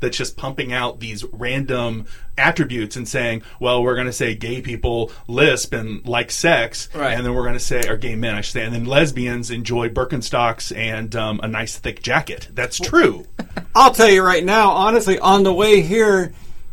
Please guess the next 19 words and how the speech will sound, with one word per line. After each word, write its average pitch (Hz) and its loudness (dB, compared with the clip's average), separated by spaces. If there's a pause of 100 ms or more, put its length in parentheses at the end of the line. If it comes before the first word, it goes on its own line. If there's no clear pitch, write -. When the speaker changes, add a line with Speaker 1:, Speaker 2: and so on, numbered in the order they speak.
(300)
Speaker 3:
you 240 8
guys 226 10
got 196 8
here 190 4
before 175 0
I 202 4
did. 151 2 (360)
And 143 0
I 139 4
said, 123 -4
"God 147 4
damn 160 4
it, - 0
we're 151 2
used 156 4
to 170 4
interviewing 180 0
straight 196 4 (120)
artists, 208 8